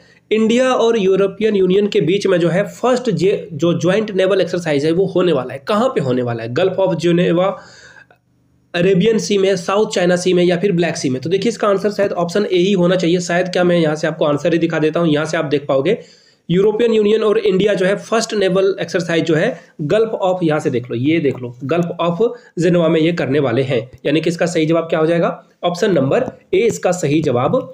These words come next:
हो जाएगा। चलिए आगे बढ़ते हैं Next question की ओर। Which country's women's hockey team won the gold medal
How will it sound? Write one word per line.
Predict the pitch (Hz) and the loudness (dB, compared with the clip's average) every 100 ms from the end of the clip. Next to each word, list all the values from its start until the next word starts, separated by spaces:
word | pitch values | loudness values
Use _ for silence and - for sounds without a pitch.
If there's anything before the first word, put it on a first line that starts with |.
| - | -2
हो | 185 | 0
जाएगा। | 165 131 135 | 2 0 0
चलिए | 175 185 | 0 0
आगे | 180 220 | 2 2
बढ़ते | 220 220 | 0 0
हैं | 180 - - - _ _ _ - _ 165 | 0 0 -4 -20 _ _ _ -20 _ 0
Next | 208 214 | 0 0
question | 233 - 220 | -2 0 0
की | 208 | 2
ओर। | 196 - - _ _ _ _ _ _ _ _ _ _ _ _ _ _ - | 2 0 -4 _ _ _ _ _ _ _ _ _ _ _ _ _ _ -4
Which | 233 247 | -2 0
country's | 262 233 240 269 214 | 0 0 2 0 2
women's | 220 220 247 240 - | 2 2 2 0 -2
hockey | 202 240 226 | -2 -2 0
team | 220 226 185 | 0 0 0
won | 202 226 | 2 2
the | 220 | 0
gold | 185 170 240 220 | 0 0 0 0
medal | 190 135 | 0 -2